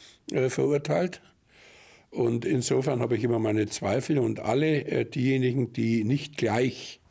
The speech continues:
überführt werden konnten, haben mein Leben in Angst und Schrecken geführt. Das wissen wir seit, äh, diesen, äh, Altfällen, die wir geklärt haben.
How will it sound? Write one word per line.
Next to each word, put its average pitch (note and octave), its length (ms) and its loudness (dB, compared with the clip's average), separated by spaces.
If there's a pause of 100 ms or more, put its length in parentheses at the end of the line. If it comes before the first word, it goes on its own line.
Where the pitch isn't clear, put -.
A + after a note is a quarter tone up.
(340)
überführt B2+ 560 0
werden A2+ 260 0
konnten, A2 460 -2
haben G#2+ 220 -4
mein G2 200 -2
Leben G2+ 340 -2
in G#2 140 -2
Angst G2+ 380 -4
und G2 120 -6
Schrecken A2+ 340 -6
geführt. - 440 -12 (540)
Das - 240 -4 (240)
wissen B2+ 320 2
wir B2+ 220 4
seit, G#2+ 460 -2 (460)
äh, G#2 80 -6
diesen, A2 500 0
äh, G2 320 -2
Altfällen, G#2+ 760 -2 (840)
die A#2+ 120 0
wir A#2 240 4
geklärt A2 520 0
haben. C#3 460 -2